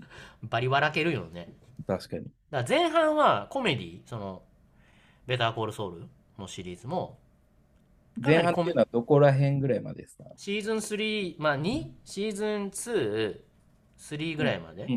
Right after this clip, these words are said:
Speaker 2: ん。
Speaker 1: で、ベターコール・ソウルはシーズンシックスで完結しますけど、
Speaker 2: あ、そうですね。
Speaker 1: うん、一、二はだいぶコメディ色強くて。
Speaker 2: ちなみにちょっとそこで、あの、僕の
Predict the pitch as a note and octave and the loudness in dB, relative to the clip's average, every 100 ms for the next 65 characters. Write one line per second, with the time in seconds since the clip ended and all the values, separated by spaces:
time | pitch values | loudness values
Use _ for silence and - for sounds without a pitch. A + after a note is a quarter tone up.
0 | F#2+ E3+ F3+ F3 C4 C4+ C4 C4 C4 C#4 | -2 -4 -2 -2 0 0 2 2 2 0
1 | A#3 A3+ G#3+ G#3+ G#3+ G3+ B3 - - A2+ | 2 0 -2 -4 -6 -8 -12 -14 -8 -6
2 | F#2 - _ _ _ _ - A2+ A2 - | -6 -8 _ _ _ _ -10 -8 -6 -8
3 | G#2 G2 - E2+ C#3+ G2+ - - - - | -10 -10 -14 -8 -6 -6 -10 -20 -20 -20
4 | - - - - - - _ _ A2+ G#2 | -20 -20 -20 -20 -20 -20 _ _ -10 -10
5 | C#3+ F3+ D4+ G3+ A#3 F3 A2+ A2+ D3+ D3 | -8 -6 -2 0 2 2 0 0 -2 -4
6 | D3 C#3+ C#3 C#3 - - - F#2 - D#2+ | -4 -2 -2 -4 -6 -10 -10 -10 -12 -18
7 | D#2 - _ _ _ _ _ _ _ _ | -20 -20 _ _ _ _ _ _ _ _
8 | _ - D#3 D3+ D3 C#3+ D3 C#3+ G#2 B2+ | _ 2 4 6 6 4 0 -4 -2 0
9 | B2+ C3+ C3+ C3+ C3 B2+ - _ - B2 | 0 4 4 6 4 2 -2 _ -2 0
10 | A#2+ A2+ A#2 A2+ A#2+ A#2+ A#2 A#2 A2+ | 0 0 -2 -2 0 2 4 4 4